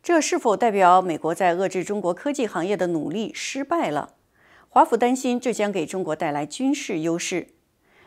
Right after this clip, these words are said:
另一个争论的焦点是，美国对中国科技制裁的主要机制，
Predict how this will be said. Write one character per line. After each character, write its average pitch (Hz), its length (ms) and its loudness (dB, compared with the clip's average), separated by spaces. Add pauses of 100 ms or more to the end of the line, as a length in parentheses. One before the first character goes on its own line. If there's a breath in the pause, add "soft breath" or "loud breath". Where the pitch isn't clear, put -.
另 320 180 6
一 277 80 4
个 254 140 6
争 254 180 0
论 233 140 2
的 185 80 2
焦 220 160 2
点 202 160 0
是， 185 360 -2 (140)
美 165 200 -2
国 160 200 0
对 165 220 0
中 175 180 -6
国 160 140 -2
科 196 140 -6
技 185 160 -6
制 190 180 -4
裁 165 180 -6
的 175 140 -4
主 156 180 -6
要 202 140 0
机 277 220 -4
制， 269 320 -6